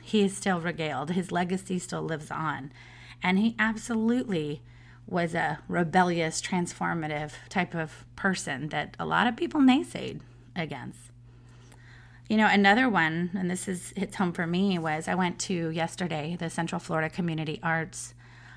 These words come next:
um, annual breakfast, and Joshua Vickery is the founder and C E O, or, w-, or was, well, he was, he is the founder. Um, but yesterday, after eleven years, was his very last,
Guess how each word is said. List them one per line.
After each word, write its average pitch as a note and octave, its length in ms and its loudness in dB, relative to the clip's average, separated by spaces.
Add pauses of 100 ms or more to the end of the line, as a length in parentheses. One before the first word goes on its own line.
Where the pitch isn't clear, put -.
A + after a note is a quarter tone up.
(100)
um, D#3+ 300 0
annual F3+ 300 0
breakfast, D#3+ 720 -2 (420)
and F3 180 2
Joshua F3 400 2
Vickery D#3+ 600 -2 (100)
is F3 160 -4
the D#3+ 260 -4
founder G#3+ 400 4
and E3 160 0
C - 200 -8
E E3 180 -4
O, F#3+ 340 4 (140)
or, E3+ 140 0
w-, F3+ 260 -4
or E3 200 -6
was, D#3+ 340 -2 (100)
well, G3 120 8
he F#3 120 6
was, G3 240 6
he A3+ 160 10
is A#3 140 6
the F3 100 4
founder. D#3+ 400 -2 (540)
Um, F#3+ 260 10
but F#3 120 0
yesterday, G#3 520 2
after F3 280 0
eleven F#3 380 2
years, E3 320 0
was E3+ 160 -4
his E3 160 -6
very E3 280 -2
last, E3 520 -4